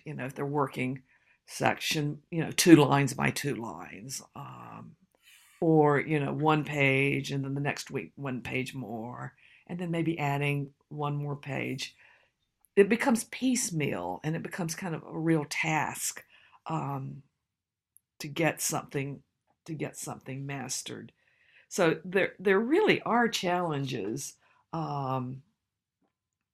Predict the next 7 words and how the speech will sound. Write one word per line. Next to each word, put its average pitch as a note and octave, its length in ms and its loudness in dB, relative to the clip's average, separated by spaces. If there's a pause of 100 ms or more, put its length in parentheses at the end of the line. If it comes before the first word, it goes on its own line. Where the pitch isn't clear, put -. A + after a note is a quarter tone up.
(460)
and D#3+ 300 -4
temptations, E3 880 0
you - 100 -6
know, B2+ 140 -6
in D3+ 160 -4
assigning C#3+ 460 -2
pieces C3 540 -10